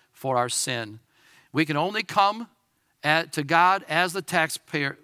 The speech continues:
as the tax collector came, confessing our sins and then rejoicing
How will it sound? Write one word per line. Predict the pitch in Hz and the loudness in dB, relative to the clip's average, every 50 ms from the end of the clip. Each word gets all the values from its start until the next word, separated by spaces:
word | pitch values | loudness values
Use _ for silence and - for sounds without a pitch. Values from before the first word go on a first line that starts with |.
| - | -6
as | - 143 151 143 | -4 -2 -2 -2
the | 160 | -4
tax | 147 - 175 165 165 - | -2 -2 -2 -2 -2 -4
collector | - - 151 139 135 - - 120 | -4 -2 -2 -2 -2 -4 -8 -10
came, | - - - 139 117 113 113 123 131 - _ _ _ _ _ _ _ | -8 -6 -6 -6 -6 -6 -10 -14 -18 -20 _ _ _ _ _ _ _
confessing | - 139 131 - - 170 170 190 - - 202 196 190 | -6 -6 -6 0 2 2 4 4 2 -4 -4 -2 -2
our | 190 190 180 | -2 -2 -2
sins | - - - 139 131 127 123 127 120 - - _ _ _ _ _ | -4 -4 -4 -4 -4 -6 -6 -8 -10 -12 -14 _ _ _ _ _
and | - 139 131 127 123 113 | -6 -6 -6 -6 -6 -2
then | 123 170 185 196 202 208 202 180 | 0 0 2 2 0 -2 -4 -6
rejoicing | 170 156 156 147 131 107 - 165 175 190 196 185 175 - - - 127 120 117 117 | -4 -2 -2 -2 -4 -4 -2 0 2 2 2 2 0 -2 -4 -4 -4 -6 -8 -8